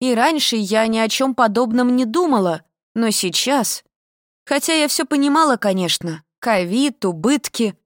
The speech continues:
непонятно, что будет дальше, откроют ли вообще рестораны, или мы так и будем упаковывать еду в лотки,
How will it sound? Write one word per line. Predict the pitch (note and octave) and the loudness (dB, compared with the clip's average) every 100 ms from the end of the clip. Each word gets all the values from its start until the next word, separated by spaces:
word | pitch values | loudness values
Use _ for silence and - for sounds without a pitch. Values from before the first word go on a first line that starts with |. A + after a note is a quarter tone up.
| _ | _
непонятно, | C4 C4+ C4+ F4 A3+ | 0 2 0 0 -2
что | G#3 G#3 | -2 -2
будет | G3+ G3 F3 D3+ | 0 0 -2 0
дальше, | G3+ C4+ A#3 - G3+ _ _ - | 2 2 0 -2 -4 _ _ -2
откроют | C4 - F4+ F#4+ - | -2 0 2 2 2
ли | C#4 | 2
вообще | A#3+ - D4+ E4 | 2 2 0 0
рестораны, | C#4 - A3+ A#3+ D4 B3 | 0 0 2 4 2 2
или | A#3 A#3+ | 2 2
мы | C4 | 2
так | D4 - | 0 0
и | D4+ | -2
будем | C#4+ E4+ A3+ | 0 0 0
упаковывать | G3 G#3+ G#3+ C4 B3 G#3 G3 | 0 0 2 2 2 0 -2
еду | A3+ A3 | -2 -2
в | A#3 | 0
лотки, | G#3 G3+ - F4 | 0 0 -4 -4